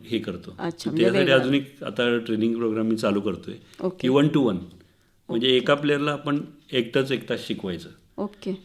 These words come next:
Speaker 1: जेणेकरून त्याचं जे स्किल आहे
Speaker 2: हा.
Speaker 1: त्याची एकदम वाढून जाईल स्किल.
Speaker 2: हम्म, हम्म,
Speaker 1: सहा
Speaker 2: हम्म.
Speaker 1: महिन्यात आपल्याला त्याचा रिझल्ट यायला लागेल.
Speaker 2: ओके.
Speaker 1: असं ते एक नवीन आहे प्रोग्राम.
Speaker 2: उपक्रम तुम्ही राबवताय आता.
Speaker 1: हो.
Speaker 2: हम्म, हम्म.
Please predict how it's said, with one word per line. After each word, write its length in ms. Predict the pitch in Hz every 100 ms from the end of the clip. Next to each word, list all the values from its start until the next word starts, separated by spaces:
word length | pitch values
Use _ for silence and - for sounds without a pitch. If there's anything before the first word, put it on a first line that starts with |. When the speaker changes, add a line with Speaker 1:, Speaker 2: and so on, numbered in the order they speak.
| 110
Speaker 1:
जेणेकरून 540 | 117 135 139 139 139
त्याचं 260 | 135 120 131
जे 280 | 135 135 135 170
स्किल 260 | - 127 107
आहे 240 | 95 - -
Speaker 2:
हा. 240 | 208 190 143
Speaker 1:
त्याची 160 | 120
एकदम 320 | 131 123 131
वाढून 260 | 123 113 110
जाईल 180 | 101 90
स्किल. 220 | - - -
Speaker 2:
हम्म, 220 | 220 214
हम्म, 120 | 208 214
Speaker 1:
सहा 200 | 120 131
Speaker 2:
हम्म. 120 | 143
Speaker 1:
महिन्यात 240 | 139 135
आपल्याला 320 | 131 127 123
त्याचा 280 | 120 120 117
रिझल्ट 340 | 107 101 98 98
यायला 180 | 85
लागेल. 200 | 85 87 -
Speaker 2:
ओके. 560 | 185 185 - - 180 190 -
Speaker 1:
असं 180 | 113 113
ते 360 | 117 120 120 -
एक 220 | 110 98
नवीन 340 | 104 101 101 98 -
आहे 220 | 87 87
प्रोग्राम. 320 | - - -
Speaker 2:
उपक्रम 400 | 196 208 208 202 196
तुम्ही 180 | 202 196
राबवताय 480 | 180 165 160 160
आता. 100 | 151
Speaker 1:
हो. 80 | 120
Speaker 2:
हम्म, 480 | 101 90 - - 180
हम्म. 220 | 190 170